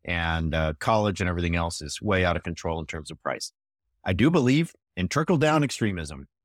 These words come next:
When you normalize radical ideas, guess what? You get twenty-seven-year-old men who are on the fringes of society who take up your rhetoric and they shoot store owners.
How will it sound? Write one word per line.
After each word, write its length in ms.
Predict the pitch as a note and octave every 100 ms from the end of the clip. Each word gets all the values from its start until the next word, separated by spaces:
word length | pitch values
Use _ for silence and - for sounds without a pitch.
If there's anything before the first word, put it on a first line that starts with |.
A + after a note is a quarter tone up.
| _
When 160 | F#2+ G2
you 140 | C3+
normalize 640 | A#2+ G#2+ C3+ D3+ C#3+ D3+ A2+
radical 440 | F#2 A#2 A2 B2+
ideas, 560 | B2 B2+ C#3 D3 - - _ -
guess 240 | G#2+ -
what? 240 | A2+ F2+ D#2+ _ _ _ _ _ -
You 120 | G2
get 180 | F#2 - -
twenty-seven-year-old 840 | C#3 D#3+ - D3 C#3+ C3 C3 A#2
men 360 | A#2 A#2 A#2+ A#2 _ _ -
who 100 | F#2
are 300 | E2+ E2+ -
on 100 | F2
the 80 |
fringes 380 | - C#3+ C#3 B2+
of 100 | B2
society 480 | A2 G#2+ G#2+ G2+ G2+
who 160 | F2+ E2+
take 220 | A#2+ B2
up 100 | A#2+
your 120 | A2
rhetoric 460 | G#2 G2+ G2 F#2 -
and 180 | F2+ E2
they 100 | E2
shoot 360 | - - A2+ G#2 _ _ _ _
store 280 | - A#2+ F#2+
owners. 400 | D#2 C2+ A#1+